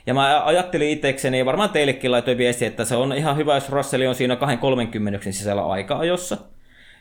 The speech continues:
Ja niin kun en odottanutkaan, että niin kun kisamitassa, koska just niin kun kaikki auto, uusi runko, okei, no Russell tunti nämä tämänvuotiset renkaat, mutta onhan se aina autoittain vähän vaihtelee se, kuinka renkaita käsitellään. Niin mulla oli vähän semmoiset odotukset, että Valtteri oli selkeä suosikki viikonloppuun ja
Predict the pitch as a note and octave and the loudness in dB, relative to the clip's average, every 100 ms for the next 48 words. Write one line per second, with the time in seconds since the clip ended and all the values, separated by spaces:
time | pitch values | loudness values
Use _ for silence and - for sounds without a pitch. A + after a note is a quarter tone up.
0 | - A#2+ A#2 - A#2+ A#2+ B2 B2 A#2+ - | 0 2 2 -2 -6 -4 0 0 0 -2
1 | A#2+ B2+ B2+ C3+ B2+ A#2+ A#2+ B2+ A#2 A#2+ | 0 0 2 0 0 -2 -2 -2 -2 -2
2 | A#2+ B2 - A#2+ A#2 A2+ A2+ G#2+ G#2+ A2 | -4 -4 -4 -2 -2 -2 -4 -4 -4 -4
3 | - G#2+ G#2+ F#3 G#3 D3+ B2+ B2 A#2 A#2+ | -4 -4 -4 -4 -2 -4 -2 -4 -4 -4
4 | G#2+ - - _ _ _ _ G#2 A#2 A#2 | -4 -6 -16 _ _ _ _ -4 -2 -2
5 | - A#2+ A#2 A#2+ A#2 A#2 A2 B2 A#2 A2 | -4 -4 -4 -4 -2 -2 -2 0 0 2
6 | A#2+ - G#2+ - - - A#2+ B2+ C3 C#3 | 0 0 -4 -6 -14 -4 0 2 2 2
7 | C#3 C3+ C#3+ C3 C3+ C3 C#3 C3+ C3+ C3 | 2 2 2 0 -2 -4 -4 -2 0 0
8 | C3 C3 A#2+ A#2+ B2 D#3+ D3 B2+ B2 B2 | -2 -2 -2 -2 0 0 2 2 2 0
9 | A2+ A#2+ A2 A2 G#2+ G#2+ G#2 G2+ G2 G2 | -2 -2 0 0 0 -2 -2 -4 -2 -4
10 | F#2+ _ _ - - A#2 G#2+ A2 G#2 G2 | -6 _ _ -20 -6 -2 0 0 -2 -2
11 | G2 G#2 G2+ G2 G2+ G#2+ D3+ G#3+ F3 E3 | -4 -4 -4 -2 -2 0 0 2 2 0
12 | D#3 D3 - D#3 C#3+ B2+ A2+ B2 C#3 C#3+ | -2 -4 -4 -2 -2 -2 -8 -4 -2 -2
13 | - A#2 A#2 A#2 A2 A2 G2 G2+ - F3+ | 0 -2 0 0 -2 -2 -4 -6 -6 -2
14 | D#3+ D3 C#3+ C#3+ C3 B2+ B2 | 0 0 0 -2 0 2 2